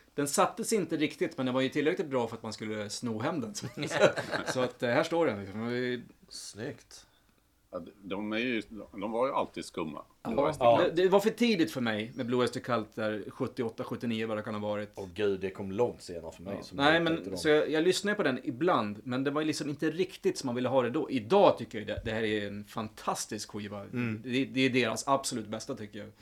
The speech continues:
Speaker 1: Och den är liksom, idag går den varm, men då var det så här, ja, man la på den ibland. Ja, den är ganska bra, men den är lite för skum.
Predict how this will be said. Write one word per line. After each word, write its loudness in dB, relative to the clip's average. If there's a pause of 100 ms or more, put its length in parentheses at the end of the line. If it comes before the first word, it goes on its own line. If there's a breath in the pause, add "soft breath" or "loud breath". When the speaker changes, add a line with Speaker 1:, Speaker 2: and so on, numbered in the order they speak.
(580 soft breath)
Speaker 1:
Och -14
den -2
är -2
liksom, -8 (260)
idag 2
går 6
den 4
varm, 0
men -2
då 6
var 4
det 4
så -6
här, -4
ja, 0
man 2
la 4
på 2
den 4
ibland. -2
Ja, -2
den -4
är 0
ganska -2
bra, -2
men -6
den -2
är -2
lite 0
för -6
skum. -8